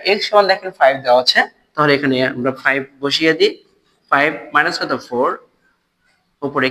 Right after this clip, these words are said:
কিউব, তারপরে ফাইভ থেকে ফোর বাদ দিলে কত হয়? ওয়ান।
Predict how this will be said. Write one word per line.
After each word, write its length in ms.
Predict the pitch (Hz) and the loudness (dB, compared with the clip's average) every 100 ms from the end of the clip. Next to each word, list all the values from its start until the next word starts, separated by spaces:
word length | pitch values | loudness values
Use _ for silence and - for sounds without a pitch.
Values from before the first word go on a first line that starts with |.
| 131 | 0
কিউব, 220 | 147 226 - - _ _ - | 2 0 -2 -18 _ _ -4
তারপরে 260 | 143 147 147 | -2 0 0
ফাইভ 120 | 180 185 180 | 0 -2 -4
থেকে 140 | 175 170 | -8 -4
ফোর 140 | 160 143 | 0 2
বাদ 100 | 135 | 2
দিলে 120 | 127 127 | 0 -4
কত 100 | 131 135 | -2 0
হয়? 140 | 175 - _ _ _ 127 | -2 -2 _ _ _ -4
ওয়ান। 280 | 127 113 | 0 2